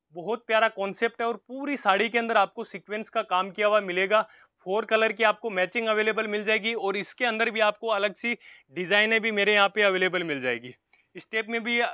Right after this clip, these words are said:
इस टाइप में भी अगर आपको साड़ियाँ चाहिए तो भी आप हमसे मंगवा सकते हैं।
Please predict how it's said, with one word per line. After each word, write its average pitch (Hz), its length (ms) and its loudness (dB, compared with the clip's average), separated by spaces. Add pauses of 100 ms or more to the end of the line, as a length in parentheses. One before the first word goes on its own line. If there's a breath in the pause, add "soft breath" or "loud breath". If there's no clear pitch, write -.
(160)
इस - 160 -14
टाइप 214 180 2
में 240 120 0
भी 233 100 0
अगर 220 180 2
आपको 220 280 2
साड़ियाँ 190 360 -4
चाहिए 202 280 -8
तो 196 160 -6
भी 202 160 -6
आप 208 160 4
हमसे 202 340 -2 (380 soft breath)
मंगवा 175 340 4
सकते 226 320 -2
हैं। 214 240 -4